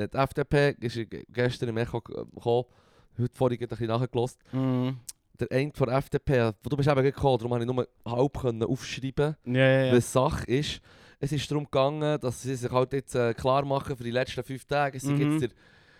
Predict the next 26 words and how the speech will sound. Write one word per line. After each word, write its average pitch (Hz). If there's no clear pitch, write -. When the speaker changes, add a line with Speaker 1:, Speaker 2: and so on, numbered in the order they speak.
Speaker 1:
der, 110
äh, 107
der 107
Premier 135
Pierre, 139
wo, 120
wo 113
geht 127
für 120
die 113
nächsten 123
fünfzig -
Tage, 123
weil 110
sie 110
hure 110
Gas 117
geben 117
für 113
die -
Wahlen 165
und 147
so, 139
bla 131
bla 110
bla. 165